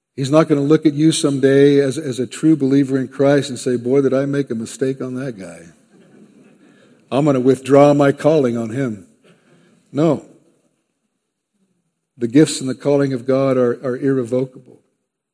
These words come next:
And so never ever for a moment do you and I have to fear the loss of our salvation. And certainly, and, and it goes without saying, I shouldn't even have to say it.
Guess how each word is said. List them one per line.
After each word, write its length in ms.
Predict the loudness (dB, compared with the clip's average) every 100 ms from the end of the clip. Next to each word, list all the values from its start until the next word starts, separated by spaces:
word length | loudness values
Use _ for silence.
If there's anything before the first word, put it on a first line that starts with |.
| _ _ _ _ _ _
And 80 | -4
so 140 | 0
never 320 | 2 2 4 4
ever 240 | 4 2
for 180 | 0 -2
a 80 | 0
moment 360 | -2 -2 -4
do 60 | -4
you 220 | -2 -2
and 100 | -2
I 200 | -4 -4
have 260 | -4 -8 -10
to 80 |
fear 320 | -12 -4 -2 -2
the 80 |
loss 380 | -4 -8 -8 -10
of 100 | -12
our 180 | -10 -10
salvation. 720 | -8 -12 -12 -10 -10 -12 -12
And 140 | -12
certainly, 360 | -6 -4 -2 -2
and, 120 | -2
and 180 | -2 -2
it 40 |
goes 280 | 0 0 0
without 300 | -2 -2 -4
saying, 320 | -4 -4 -4
I 60 | -8
shouldn't 240 | -8 -6
even 100 | -4
have 160 | -6 -8
to 60 | -12
say 240 | -12 -10
it. 100 | -10